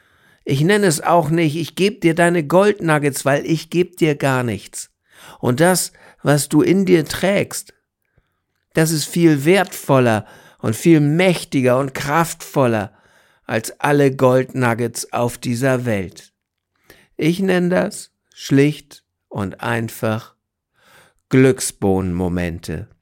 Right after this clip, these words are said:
Und ich mag dir jetzt an einer wundervollen Geschichte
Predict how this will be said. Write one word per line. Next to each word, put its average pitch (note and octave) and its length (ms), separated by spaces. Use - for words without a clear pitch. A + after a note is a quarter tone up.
Und A#2 120
ich B2+ 140
mag G3 240
dir D3 160
jetzt C3+ 260
an B2 140
einer A#2 300
wundervollen C3+ 720
Geschichte G#2+ 920